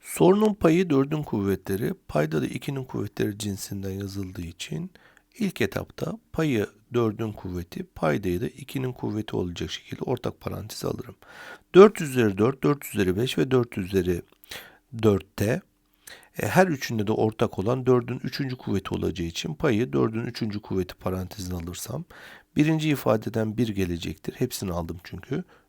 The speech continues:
Dört tane dörtten üç tanesini alırsam bir tane dört kalacaktır. Beş tane üç tanesini alırsam da iki tane dört olan dördün karesi kalır. Alt tarafa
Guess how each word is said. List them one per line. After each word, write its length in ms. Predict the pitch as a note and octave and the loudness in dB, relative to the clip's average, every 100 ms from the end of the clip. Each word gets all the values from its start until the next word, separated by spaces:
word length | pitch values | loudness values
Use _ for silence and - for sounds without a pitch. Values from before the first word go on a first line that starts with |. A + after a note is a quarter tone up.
| _ - | _ 4
Dört 260 | E3+ F3+ | 4 4
tane 280 | - C3 A#2+ | 4 4 4
dörtten 360 | A2 - A2+ G#2+ | 0 0 -2 -4
üç 220 | - - - | -8 -12 -2
tanesini 500 | A2 G#2+ F#2+ - F#2+ | 0 2 -2 -2 -2
alırsam 440 | F#2 F2+ F#2 F#2+ | -2 -4 -4 -2
bir 80 | A#2+ | -4
tane 360 | - F#2+ F#2 | -2 -4 -2
dört 200 | F2 F2 | -4 -6
kalacaktır. 640 | - F2+ F2 F2 - F#3 F#3+ - - - _ - | -6 -4 -4 -8 -4 -4 -4 -12 -20 -20 _ 4
Beş 220 | F3+ F3+ | 6 6
tane 240 | - G#2 G#2 | 4 2 0
üç 340 | - - - | -6 -10 -4
tanesini 460 | A#2 G2+ F#2 - F2 | 0 0 -2 -6 -6
alırsam 440 | F2 F#2+ A2 A#2+ | -6 -6 -6 -4
da 60 | - | -6
iki 260 | - D3+ | -4 -4
tane 380 | - F#2+ A2+ F#3 - - _ _ _ | -2 -2 -2 -4 -6 -20 _ _ _
dört 220 | B2 A#2+ F#2+ | 2 2 0
olan 320 | E2+ B2+ C3 | -2 -2 -2
dördün 280 | F#2 F2 - | -2 -2 -6
karesi 380 | - F#2+ - | -4 -4 -4
kalır. 320 | - F2+ - - - - - - - | -8 -8 -8 -16 -20 -20 -20 -20 0
Alt 260 | - G#3 - | 6 6 8
tarafa 460 | A#3+ G#3 E3+ - | 8 8 6 2